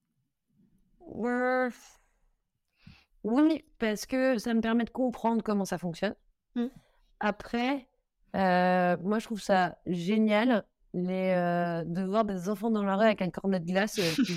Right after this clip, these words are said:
Speaker 1: sont
Speaker 2: <laughs>
Speaker 1: allés, euh, le chercher et, ou, euh, aussi ce côté un, un peu, euh, des séries américaines où on entend le camion de glace passer
Speaker 2: Ouais.
Speaker 1: et il y a tout le monde qui se jette dessus, euh,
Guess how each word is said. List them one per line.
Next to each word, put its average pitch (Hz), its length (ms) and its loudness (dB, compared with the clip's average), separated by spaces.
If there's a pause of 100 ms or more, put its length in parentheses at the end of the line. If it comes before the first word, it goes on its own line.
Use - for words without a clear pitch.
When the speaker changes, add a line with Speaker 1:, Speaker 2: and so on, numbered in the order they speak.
Speaker 1:
sont 196 160 0
Speaker 2:
<laughs> - 0 -
Speaker 1:
allés, 185 360 2
euh, 165 340 2
le 165 280 -2
chercher 185 400 -4
et, 175 760 -2 (680)
ou, 196 260 2
euh, 180 380 2
aussi 190 360 0
ce 202 140 -2
côté 202 560 2
un, 170 380 0
un 175 180 -2
peu, 196 320 -2
euh, 160 240 2
des 160 160 -6
séries 185 260 -2
américaines 185 520 2
où 196 60 0
on 175 80 -2
entend 175 200 -2
le 185 80 -2
camion 175 260 -2
de 180 80 -2
glace 190 160 2
passer 202 560 -2
Speaker 2:
Ouais. 233 160 4
Speaker 1:
et 165 340 0
il 160 60 -4
y 175 60 0
a 175 60 2
tout 175 120 -4
le 196 100 2
monde 202 100 0
qui 202 120 -8
se 175 140 -4
jette 165 180 -2
dessus, 208 540 0
euh, 180 60 0